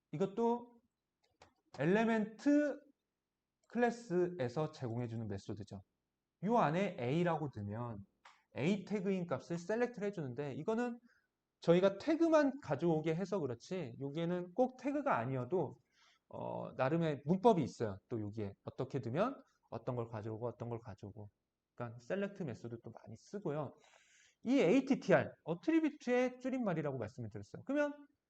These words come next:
여기에 있었던 어트리뷰트의 그 어트리뷰트겠죠. 즉, 엘리멘트니까 타입이 엘리멘트죠. 그럼 명확하게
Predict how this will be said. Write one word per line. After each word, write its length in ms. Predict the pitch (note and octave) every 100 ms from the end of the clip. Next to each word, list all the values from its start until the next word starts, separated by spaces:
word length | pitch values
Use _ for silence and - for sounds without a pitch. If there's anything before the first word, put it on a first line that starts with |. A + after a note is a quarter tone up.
| _ _ _ -
여기에 440 | A#3+ B3 B3+ C4+
있었던 480 | G3+ F#3+ G3 G3+ G#3
어트리뷰트의 760 | G#2 A2+ D#3+ E3+ D3 - D#3+ D#3
그 160 | D3 C3+
어트리뷰트겠죠. 1080 | A#2 - G3 D3+ - - G#2 - A2 G#2+ - _ _ -
즉, 320 | G3+ - - - _ _ _ _ _ _
엘리멘트니까 1000 | D3+ F#3+ G#3+ G#3 - B3+ B3 B3+ B3+ C4 - _ _ _ _ _
타입이 320 | - A#3 G#3+
엘리멘트죠. 800 | C#3+ C3+ D3 C#3 - F#3+ A3+ B3
그럼 160 | F3 D3
명확하게 640 | B2 E3 E3+ D#3+ G#3 A#3